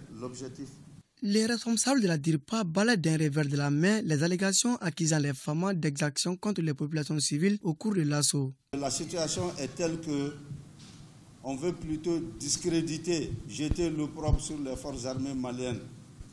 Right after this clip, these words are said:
Speaker 1: en mettant en cause leur montée en puissance. Pendant que cette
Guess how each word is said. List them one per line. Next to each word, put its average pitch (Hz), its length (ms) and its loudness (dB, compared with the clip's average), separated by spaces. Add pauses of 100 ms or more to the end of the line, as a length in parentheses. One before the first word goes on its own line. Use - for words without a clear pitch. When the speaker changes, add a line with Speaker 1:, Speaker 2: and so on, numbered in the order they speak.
(440)
Speaker 1:
en 113 120 -10
mettant 139 520 -6
en 117 120 -6
cause 127 440 -6
leur 135 180 -6
montée 123 440 -8 (100)
en 110 80 -10
puissance. 110 600 -10 (1160)
Pendant 147 360 -2
que 127 320 -4 (400)
cette 160 320 -6